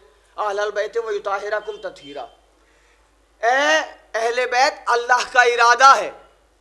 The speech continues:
कि अल्लाह, अभी तक मैंने अपनी खिताबत का इम्तिहान दे दिया, आप समझ गए होंगे मैं कैसी खिताबत करता हूँ, लेकिन अब मैं आपका सबका इम्तिहान ले रहा हूँ कि आप सुनते कैसे। "इन्नमा युरिदुल्लाह" "लियुज़हिबा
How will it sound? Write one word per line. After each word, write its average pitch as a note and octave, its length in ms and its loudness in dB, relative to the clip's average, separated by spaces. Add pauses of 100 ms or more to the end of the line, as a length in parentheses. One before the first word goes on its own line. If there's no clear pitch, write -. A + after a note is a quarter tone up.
(500)
कि B3 60 -12
अल्लाह, C4+ 540 4 (720)
अभी F3+ 200 -8
तक G3 260 -8
मैंने F#3 220 -6
अपनी F#3 220 -10
खिताबत F3 460 -8
का F#3 120 -8
इम्तिहान F3 380 -8
दे F#3 140 -10
दिया, F#3 300 -8 (280)
आप E3 140 -6
समझ E3 240 -14
गए E3+ 120 -12
होंगे F3+ 220 -10
मैं F3 140 -12
कैसी D#3+ 260 -16
खिताबत D#3 400 -14
करता D3 280 -14
हूँ, D3+ 160 -14 (300)
लेकिन F#3 300 -14
अब G3+ 120 -2 (120)
मैं A3 320 -8
आपका F#3 340 -6
सबका G3 340 -12
इम्तिहान F3+ 440 -10
ले E3 140 -12
रहा D3 120 -14
हूँ - 160 -20
कि E3 100 -16
आप E3+ 140 -10
सुनते E3+ 360 -18
कैसे। C#3 360 -20 (840)
"इन्नमा A3 360 -6
युरिदुल्लाह" G#3+ 720 -6 (560)
"लियुज़हिबा G3+ 680 -8